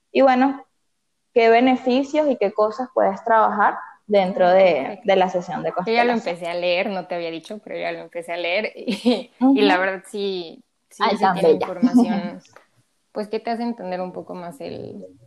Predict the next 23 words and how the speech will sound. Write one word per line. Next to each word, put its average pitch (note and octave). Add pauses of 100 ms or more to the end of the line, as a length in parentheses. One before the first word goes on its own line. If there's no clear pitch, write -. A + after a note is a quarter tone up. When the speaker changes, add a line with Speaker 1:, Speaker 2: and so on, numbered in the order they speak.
(260)
Speaker 2:
el F3+
tema. F3 (260)
Así F3+
que, F3 (300)
como, F#3+ (400)
como G3+
ya G#3
es A3
costumbre, A3+
les G3
voy F3
a F3+
dejar F3
toda F#3
la F3
información F#3+
Speaker 1:
Exacto. F3+
Speaker 2:
de, E3+
de F3+
Speaker 1:
Sí. -
Speaker 2:
Cori F#3+
en E3
mi, D#3+